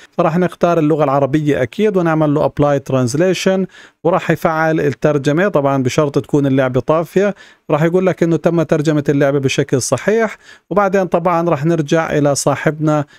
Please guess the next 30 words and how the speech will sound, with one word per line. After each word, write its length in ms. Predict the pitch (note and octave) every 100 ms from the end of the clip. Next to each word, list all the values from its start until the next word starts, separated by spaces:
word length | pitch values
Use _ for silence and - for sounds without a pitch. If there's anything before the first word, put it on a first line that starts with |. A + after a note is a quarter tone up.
| _
اللي 180 | C#3+ D3
هو 320 | C#3+ D3+ D3 C#3+
اكيد 500 | C#3+ - - D#3 D3
صديقنا 760 | - B2+ C3+ D3+ - C#3+ C#3+
اللي 140 | C3 C3
هو 220 | C3+ C3+
البيربل، 640 | A#2+ F3 F#3 - G#3 G3+ - _ D3
راح 140 | C3+
نقول 240 | D3 D#3+
له 140 | D3+ C#3+
انه 140 | C#3+
شغل 360 | B2+ D3 C3+ C3+
اللعبة 520 | C3 C3+ B2+ B2 C3
تبعتنا. 560 | B2 A2+ F3 - G3+ G3+ - - _
وهي 240 | E3+ G#3 F#3
هاللعبة 360 | F#3+ F#3+ F3+
زي 160 | E3 F3
ما 60 |
انتم 160 | E3+ E3
شايفين 460 | - D#3 - D#3+ D#3+
اشتغلت. 720 | - - G3 F#3 F3+ G#3 E3+
انا 180 | D#3 D#3
صراحة 300 | D3+ D#3 C#3+
الترجمة 340 | D#3 D#3+ D#3
العربية 420 | C#3 C#3 C#3+ D#3+
تبعتها 400 | D#3 D3 D#3 D3
مش 140 | C#3+ C#3
كتير 360 | - - G3
راضي 380 | D#3+ D#3+ D#3+ C3
عنها، 440 | C#3 E3+ D3+ G3